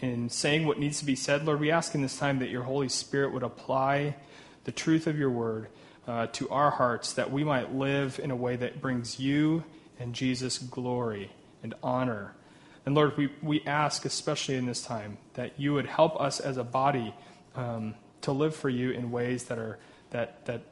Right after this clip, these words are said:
again, just reflect your glory. Lord, we praise you. We praise you for Jesus. We praise you for his cross, and we thank you, um, for salvation. In Christ's name we pray. Amen.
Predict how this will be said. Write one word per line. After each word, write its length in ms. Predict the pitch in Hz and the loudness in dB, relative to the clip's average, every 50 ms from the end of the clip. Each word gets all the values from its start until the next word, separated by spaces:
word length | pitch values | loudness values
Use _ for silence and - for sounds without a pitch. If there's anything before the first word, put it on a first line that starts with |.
| - - | -14 -10
again, 280 | 143 127 147 147 143 120 | -6 -2 -2 0 0 -2
just 220 | 120 117 - - | -2 -4 -6 -4
reflect 460 | 135 120 - - - 123 - - - | -6 -6 -4 -4 -2 -2 -2 -2 -4
your 80 | 123 117 | -6 -6
glory. 380 | 117 113 110 107 104 101 98 98 - - | -6 -6 -8 -8 -8 -10 -12 -14 -10 -6
Lord, 140 | 127 117 120 | -6 -4 -4
we 80 | 120 | -6
praise 420 | 117 - - - 139 143 143 - - | -8 -6 -2 0 0 2 0 0 0
you. 240 | 143 139 143 139 - - - - - - - | 0 0 0 -2 -4 -10 -18 -20 -20 -12 -8
We 80 | - 120 | -8 -8
praise 360 | - - - 147 147 147 147 | -6 -2 0 0 2 2 0
you 60 | 131 | -2
for 140 | - - 127 | -2 -4 -6
Jesus. 560 | 117 - - 131 131 131 143 139 131 - - | -6 -4 -4 -4 -4 -4 -4 -4 -4 -6 -8
We 60 | 120 - - | -10 -12 -10
praise 340 | - - 143 143 147 147 - | -4 -2 0 0 0 0 -2
you 60 | 143 | -4
for 160 | 135 - 135 | -4 -4 -6
his 180 | 117 131 120 - | -6 -6 -6 -8
cross, 400 | - - 131 127 127 123 - - | -6 -2 0 0 0 0 -2 -6
and 80 | 131 123 | -6 -6
we 60 | 120 | -8
thank 400 | - - - 135 135 131 - - | -4 -2 -2 0 0 -2 -2 -4
you, 180 | 131 127 123 - - - - - - - - | -4 -4 -4 -6 -10 -16 -20 -20 -18 -14 -10
um, 380 | 120 113 113 113 113 117 113 - - - - - - - - - - - - - | -8 -6 -4 -4 -4 -4 -6 -6 -10 -18 -20 -20 -20 -20 -20 -20 -20 -20 -20 -20
for 160 | - - - 117 | -12 -8 -8 -6
salvation. 600 | - - 117 113 117 117 113 - - - 107 - | -4 -4 -4 -2 -2 -4 -4 -4 -8 -10 -10 -14
In 300 | - 117 - - - - | -16 -18 -18 -20 -12 -4
Christ's 300 | - 139 139 131 - - | -2 0 0 0 0 -2
name 160 | 135 131 127 | -4 -2 -2
we 80 | 127 120 | -2 -4
pray. 360 | - - - 107 98 98 95 - - - - - - - - - | -6 -6 -8 -8 -8 -10 -14 -18 -20 -20 -20 -20 -20 -16 -12 -8
Amen. 420 | 131 123 117 117 117 117 104 98 | -8 -6 -6 -6 -6 -8 -8 -10